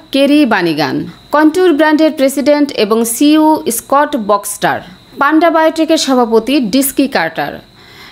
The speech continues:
ডেনিমের স্টেলা ম্যাককার্টনি প্রধান মালিন অ্যাকেনগ্রেন, ব্রিজেলের সৃজনশীল পরিচালক গ্লেন মার্টেন্স, লেভি ট্রস অ্যান্ড কোম্পানি ডিজাইন উদ্ভাবনের পরিচালক উনা মার্ফি সহ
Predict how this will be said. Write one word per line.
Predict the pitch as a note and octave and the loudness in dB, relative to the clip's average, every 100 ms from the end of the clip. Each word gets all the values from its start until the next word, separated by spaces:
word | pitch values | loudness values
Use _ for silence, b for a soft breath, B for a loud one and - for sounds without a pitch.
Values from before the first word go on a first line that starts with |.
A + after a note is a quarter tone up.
| B | B
ডেনিমের | G3 C4 D4+ D#4+ E4+ D#4+ | 0 2 4 4 4 0
স্টেলা | - - D4+ E4 F4 F4 | -4 -2 2 4 4 4
ম্যাককার্টনি | D#4 C4+ B3+ - A#3 A3+ C#4+ D#4 D#4+ | 4 2 0 -4 -2 0 0 2 4
প্রধান | E4 C#4+ C#4 C#4+ D4 C#4+ | 2 0 0 2 2 2
মালিন | G#3 F#3+ A3+ C4 D4 C#4+ C#4+ | 2 0 0 0 0 0 0
অ্যাকেনগ্রেন, | - G3+ - C#4 C#4+ G#3 E3 C#3+ G#2 - - - | -4 -4 -2 -2 0 -2 -2 -2 -6 -12 -18 -8
ব্রিজেলের | E3+ C4 D4+ F4 F4+ | 0 2 4 2 2
সৃজনশীল | D4+ D#4 E4+ D#4+ E4+ | 0 0 2 2 0
পরিচালক | D4+ D#4 D#4 D#4 D4+ D4+ | 0 0 2 2 2 2
গ্লেন | B3+ G3 A#3+ B3+ B3+ | 0 0 2 2 2
মার্টেন্স, | G#3+ A#3 B3+ C4+ C#4 F4 F4 - B B B B | 2 2 0 0 2 2 0 -8 B B B B
লেভি | G#3 C#4 D#4 F4+ | 0 2 4 2
ট্রস | E4+ D#4+ D#4+ | 2 2 2
অ্যান্ড | D#4+ D#4+ | 2 2
কোম্পানি | D#4 D4+ C#4+ D4 D4 | 2 0 2 2 2
ডিজাইন | C4 C4+ C4+ C4+ | 2 2 2 0
উদ্ভাবনের | - A#3+ B3+ A#3+ B3 A#3+ | 0 0 0 0 0 0
পরিচালক | A#3 G#3+ G#3+ G#3 F#3+ A#3+ - - | 0 0 2 0 2 0 -4 -14
উনা | - B3 D4 | -4 0 2
মার্ফি | D4 A3+ G3 - G3 | 2 0 -2 -6 -6
সহ | - G3+ A#3 | -2 0 0